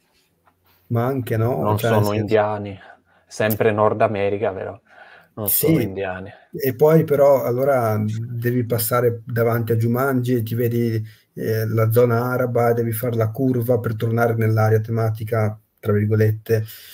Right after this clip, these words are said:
Speaker 1: Quindi a sto
Speaker 2: Quello
Speaker 1: punto
Speaker 2: sì, è un
Speaker 1: lascerei
Speaker 2: po' un
Speaker 1: Colorado
Speaker 2: problema.
Speaker 1: Bot.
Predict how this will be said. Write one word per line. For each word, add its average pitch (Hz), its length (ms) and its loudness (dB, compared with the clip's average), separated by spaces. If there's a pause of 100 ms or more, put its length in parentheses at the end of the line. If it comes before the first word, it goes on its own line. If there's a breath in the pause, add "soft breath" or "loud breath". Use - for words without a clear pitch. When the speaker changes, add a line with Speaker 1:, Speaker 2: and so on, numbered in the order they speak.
(440 loud breath)
Speaker 1:
Quindi 127 280 0
a 110 200 -4
sto 110 140 4
Speaker 2:
Quello 143 160 8
Speaker 1:
punto 131 140 2
Speaker 2:
sì, 117 60 4
è 117 40 6
un - 40 6
Speaker 1:
lascerei 107 180 -2
Speaker 2:
po' 120 80 0
un 104 80 -2
Speaker 1:
Colorado 117 280 0
Speaker 2:
problema. 117 240 2
Speaker 1:
Bot. - 200 -16